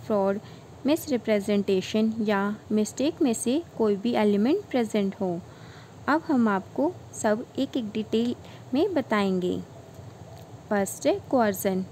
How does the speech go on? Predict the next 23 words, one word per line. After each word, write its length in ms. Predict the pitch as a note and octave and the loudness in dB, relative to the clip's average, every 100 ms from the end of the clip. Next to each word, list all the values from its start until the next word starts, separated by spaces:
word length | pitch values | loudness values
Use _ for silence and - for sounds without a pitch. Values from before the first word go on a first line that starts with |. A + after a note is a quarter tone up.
| - - - | -12 -18 -2
coercion 460 | G3+ F#3+ F#3+ C4+ G4+ | 0 2 2 0 2
की 100 | C#4 | 2
definition 760 | G#3+ F#3+ G3+ F#3+ F#3+ - G#3+ G#3 | 2 0 0 0 0 -2 -2 -2
section 680 | - G3+ - - - G#3+ G#3+ - - - - | -2 -4 -4 -8 0 0 0 -6 -18 -12 -10
fifteen 340 | A3+ - D#4+ | -4 2 6
में 200 | A#3+ D4 A4 F4+ | 6 6 2 0
दी 140 | B3+ | 2
गई 260 | G#3+ G3+ G3 | 4 2 2
है। 280 | F#3+ F3 - - - - - - - - | 0 -2 -4 -10 -18 -18 -20 -20 -18 -4
Section 340 | A#3+ - E4+ F#4+ | -2 2 2 4
fifteen 560 | B3+ A3+ - G3+ A#3+ - - | 0 0 2 2 2 0 2
coercion 480 | A#3+ G3 G3 D4+ G4 | 2 2 2 2 2
define। 520 | C#4+ - A3 F#3 F3+ F#3 - - - - | 0 0 0 2 0 -4 -10 -18 -18 -2
coercion 480 | A3+ G3 F#3+ G#3+ A#3 A#3 - | 2 2 2 2 0 -2 -2
कोई 260 | - E4 F#4+ | 4 6 6
act 300 | A3 G3 - - - - | 4 0 -6 -18 -18 -2
commit 320 | A3 B3+ F#4 | 2 2 2
करना 540 | - A#3 G3+ F#3 F#3+ G#3 - - - - | 0 2 4 2 0 -2 -8 -18 -12 -2
या 320 | G#3 G3 G3+ - - | 2 2 0 -6 -8
threat 360 | - C#4+ - - | -2 0 0 -4
to 100 | A#3+ A3 | -2 2
commit 320 | A3 F4+ - | 2 0 0
करना, 460 | A#3+ G#3 G3+ G#3 | 0 2 2 0